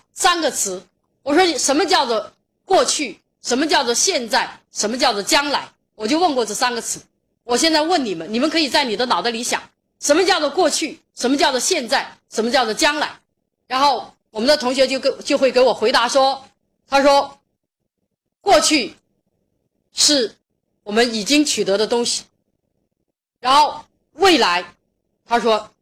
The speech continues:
，“是梦想”，然后“过去是成就”，他就这样给我回答。现在他就没说什么，但是我给他的回答是这样，我可以告诉大家说，大家记住，如果我们讲过去，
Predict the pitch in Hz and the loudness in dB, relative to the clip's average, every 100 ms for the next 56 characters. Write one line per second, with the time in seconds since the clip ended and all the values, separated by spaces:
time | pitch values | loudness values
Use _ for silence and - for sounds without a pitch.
0 | _ _ _ - - 247 285 233 190 - | _ _ _ -8 -2 0 0 -2 -6 -10
1 | _ _ _ _ _ _ _ _ _ _ | _ _ _ _ _ _ _ _ _ _
2 | _ _ _ 240 262 269 - _ _ - | _ _ _ -2 0 0 -4 _ _ 2
3 | 330 - 285 - _ _ _ - 254 220 | 4 4 -2 -6 _ _ _ -4 -2 -2
4 | 202 208 269 - _ _ _ _ _ _ | -4 -4 -4 -4 _ _ _ _ _ _
5 | _ _ _ _ _ 262 262 339 311 226 | _ _ _ _ _ -2 0 2 0 0
6 | 226 185 202 226 - - _ _ _ - | -2 -2 -2 -2 -4 -10 _ _ _ 0
7 | 370 311 269 262 233 220 285 269 208 - | 2 0 -2 -4 -2 -2 -2 -2 -4 -12
8 | _ _ _ _ _ _ _ 381 381 330 | _ _ _ _ _ _ _ -2 2 4
9 | 262 240 247 247 320 359 247 311 247 - | 4 2 2 2 4 2 0 2 0 -2
10 | 240 247 185 - _ 233 254 359 330 339 | -4 -2 -4 -8 _ -4 0 0 2 0
11 | 277 269 254 254 262 262 302 254 202 - | 2 0 0 -2 -2 -2 -2 -4 -6 -12
12 | _ _ _ _ _ _ 339 415 370 311 | _ _ _ _ _ _ 2 4 4 4
13 | 349 269 226 302 320 - 311 220 | 0 0 0 2 2 2 -4 -6